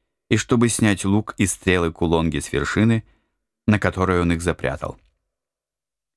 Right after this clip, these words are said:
Тяжело нагруженный, спрыгнул он с дерева посреди племени Керчика.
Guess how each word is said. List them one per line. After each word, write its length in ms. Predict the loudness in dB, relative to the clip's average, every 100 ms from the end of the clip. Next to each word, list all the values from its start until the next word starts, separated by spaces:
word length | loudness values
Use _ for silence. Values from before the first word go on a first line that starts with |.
| _ _ _ _ _ _
Тяжело 360 | 0 2 2 2
нагруженный, 640 | 0 0 0 2 4 2
спрыгнул 640 | 0 -2 0 2 0 0 0
он 140 | 0
с 80 | 0
дерева 560 | 0 2 2 2 0 -2
посреди 440 | -4 -2 0 0 -2
племени 500 | 0 0 2 2 0
Керчика. 640 | -2 -4 -4 -10 -8 -10